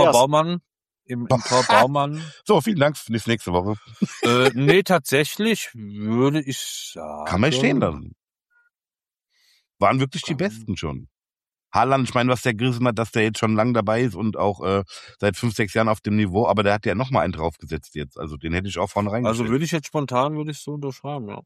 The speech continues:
Speaker 3: Nils?
Speaker 1: Es gibt, gibt, glaub ich, also du hast halt am Ende so viele starke Torjäger bei dieser W M gehabt.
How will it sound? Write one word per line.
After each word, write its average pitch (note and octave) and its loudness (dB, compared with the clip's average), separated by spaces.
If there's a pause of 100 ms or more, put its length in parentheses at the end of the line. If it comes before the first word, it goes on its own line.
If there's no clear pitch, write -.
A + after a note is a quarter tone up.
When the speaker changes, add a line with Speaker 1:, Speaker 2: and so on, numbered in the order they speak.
(520)
Speaker 3:
Nils? G2+ -2
Speaker 1:
Es - -20
gibt, C3+ -8 (160)
gibt, D3 -6
glaub D3 4
ich, C#3+ -4
also C3 2 (480)
du C3+ 4
hast E3+ 4
halt E3 4
am D3 -2
Ende D#3+ 4
so C#3+ 2
viele E3 2 (440)
starke D#3+ 0 (100)
Torjäger D#3+ 4
bei C3+ 0
dieser B2 -2
W A#2+ -4
M B2 -4
gehabt. B2 -4